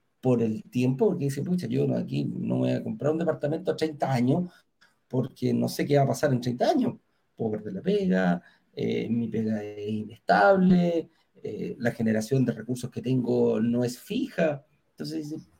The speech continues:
esta cuestión es solapamente para millonarios. Entonces,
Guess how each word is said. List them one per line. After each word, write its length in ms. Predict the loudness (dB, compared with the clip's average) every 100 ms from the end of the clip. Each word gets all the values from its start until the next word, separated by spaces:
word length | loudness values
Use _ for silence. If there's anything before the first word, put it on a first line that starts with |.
| _ _ _ _ -6
esta 320 | -4 -2 2 4
cuestión 260 | 4 2
es 80 | 0
solapamente 500 | -2 -2 2 0 0
para 120 | -6
millonarios. 760 | -6 2 6 6 6 2 0 -4 _ _ _
Entonces, 340 | -4 0 0